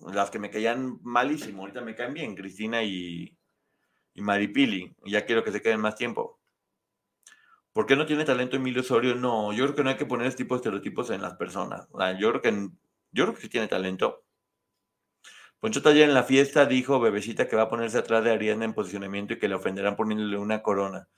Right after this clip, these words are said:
¿Y qué se ganan con eso? Es lo que te digo, no pueden ser tan tontos, en verdad. Ariadna, lo único que vamos a hacer es hacerla muy fuerte. Ariadna, me está encantando mucho.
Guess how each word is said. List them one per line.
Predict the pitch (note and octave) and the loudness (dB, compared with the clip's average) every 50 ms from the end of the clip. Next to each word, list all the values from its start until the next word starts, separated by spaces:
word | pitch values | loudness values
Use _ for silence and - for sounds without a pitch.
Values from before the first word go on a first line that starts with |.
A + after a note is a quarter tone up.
| _ - - - - - | _ -20 -20 -20 -14 -2
¿Y | - - B3+ - | 2 2 4 6
qué | - E3 | 8 8
se | E3+ G3 | 10 10
ganan | F3 F3 F3 F3 E3+ E3 | 12 12 10 10 8 8
con | E3+ C3+ A#2+ B2 | 8 8 10 8
eso? | B2 A#2 - - - - | 6 6 4 4 6 6
Es | A#2+ C#3 | 8 8
lo | E3 | 8
que | D3+ C#3+ | 6 6
te | C#3 B2+ | 4 6
digo, | C3 C3+ C3 A#2 A2+ - - _ - | 6 8 6 6 4 2 -6 _ -6
no | A#2+ C3 C#3 C3+ | -2 -2 -2 0
pueden | F3+ F3 F3 E3 | 2 2 2 4
ser | F3 E3+ - | 2 2 4
tan | F3+ F3 E3+ E3 D3 | 4 2 2 2 2
tontos, | - D3+ D#3 D3+ C#3+ B2+ A#2+ A2+ - A2 | 2 4 4 4 4 2 0 0 0 0
en | G2+ G2 | 0 2
verdad. | F#2+ F#2+ F#2+ F2 D#2+ - - - _ _ _ _ _ _ _ _ _ _ _ _ _ - | 4 4 4 4 2 0 -6 -18 _ _ _ _ _ _ _ _ _ _ _ _ _ 6
Ariadna, | - A#2+ B2 C3 C#3 C#3+ D3+ E3+ E3+ F#3 G3 G#3 A3+ - - | 8 8 10 12 12 12 12 12 8 6 4 4 4 4 6
lo | C#3 C#3 | 6 6
único | C#3+ D#3 C#3+ | 4 4 6
que | C3+ | 6
vamos | C#3 D3 C#3 | 6 6 6
a | D3+ | 4
hacer | D3 | 4
es | C3+ | 4
hacerla | D#3 D3+ D3+ D3 | 6 6 8 6
muy | C#3+ C#3+ C#3+ D#3 F3 G3 - - - | 6 6 4 4 4 4 2 -2 -12
fuerte. | - - - A2+ B2+ C3 B2+ - - - - _ _ _ _ _ _ _ _ _ _ _ _ _ _ _ _ _ _ _ _ _ _ _ _ _ _ _ _ _ _ _ _ _ _ _ _ _ _ _ _ - | -14 -4 2 6 6 6 4 2 -8 -12 -12 _ _ _ _ _ _ _ _ _ _ _ _ _ _ _ _ _ _ _ _ _ _ _ _ _ _ _ _ _ _ _ _ _ _ _ _ _ _ _ _ 0
Ariadna, | - A#2 A#2 A#2+ C3+ C#3+ D3 D3+ E3 F3 | 4 4 6 8 8 8 8 6 4 2
me | D#3 C#3 | 0 0
está | C3 - C#3+ C#3 | -2 0 0 0
encantando | C#3+ C#3+ D3 D3 C3+ A2 B2 B2 C3 C3+ C3 | 0 0 -2 -2 0 0 0 0 0 0 -2
mucho. | B2 A2+ A#2 A#2+ - - B2+ C3+ D3 - | -2 -2 -6 -4 -2 -2 0 0 -2 -4